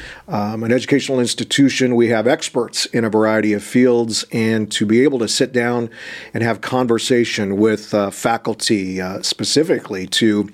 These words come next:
gain insight, uh, as we, uh, you know, hit the challenges, hit the times that we're facing right now. And, and of course, it rapidly changes. Uh, I mean, it can change in a day.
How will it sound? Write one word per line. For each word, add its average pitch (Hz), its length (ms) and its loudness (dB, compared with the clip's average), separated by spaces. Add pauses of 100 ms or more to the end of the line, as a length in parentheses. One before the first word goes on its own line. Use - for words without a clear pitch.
(680)
gain 131 280 2
insight, 120 500 2 (460)
uh, - 20 0
as 127 300 0
we, 123 360 6
uh, 117 260 2
you 135 140 -4
know, 120 120 0
hit 127 120 0
the - 60 -14
challenges, 127 600 0
hit 123 120 2
the - 80 -18
times 113 320 -2
that 110 80 -4
we're 110 140 -2
facing 113 400 0
right 107 200 0
now. 107 300 -4
And, 104 240 -4
and 104 180 -2
of 101 60 -8
course, - 420 0 (380)
it 113 160 -2
rapidly 117 480 2
changes. 120 680 0
Uh, 113 420 2
I 113 60 -2
mean, 113 120 2
it 123 100 2
can 113 260 -2
change 135 340 0
in 135 60 0
a 131 80 2
day. 151 320 4